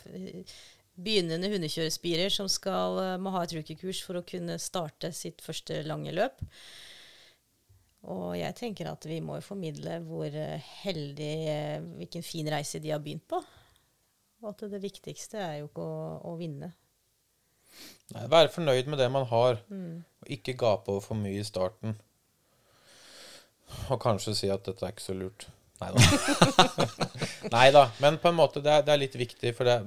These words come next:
Speaker 2: verden er jo sånn nå at, eh, ting, det skal være mest, og det skal være best, og det skal være ditt, og det skal være datt. Her handler det om dyr og mennesker og relasjoner. Og, og at, eh, det er for, for,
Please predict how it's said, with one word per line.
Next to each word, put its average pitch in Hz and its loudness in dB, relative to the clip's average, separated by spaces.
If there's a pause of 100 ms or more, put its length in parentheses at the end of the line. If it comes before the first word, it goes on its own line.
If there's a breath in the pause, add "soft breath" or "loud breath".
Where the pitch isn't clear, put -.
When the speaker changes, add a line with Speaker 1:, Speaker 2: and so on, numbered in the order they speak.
Speaker 2:
verden 104 2
er 98 2
jo 117 4
sånn 101 -2
nå 98 2
at, 101 -6
eh, 98 -2
ting, 98 -6
det 95 -6
skal 98 -4
være 98 0
mest, - -6
og 95 -8
det 95 -6
skal 98 -6
være 95 -4
best, 95 -10
og 92 -6
det 95 -8
skal - -8
være 95 -4
ditt, 95 -10
og 92 -8
det 92 -8
skal - -6
være 98 -6
datt. 104 -6
Her 101 -4
handler 92 -4
det 95 -6
om 95 -6
dyr 95 -8
og 92 -8
mennesker 92 -10
og 92 -4
relasjoner. 95 -6 (1000 soft breath)
Og, 101 6 (1400)
og 104 2 (120)
at, 101 -6
eh, 107 2 (260)
det 110 0 (140)
er 104 2 (760)
for, - -2 (140)
for, - -20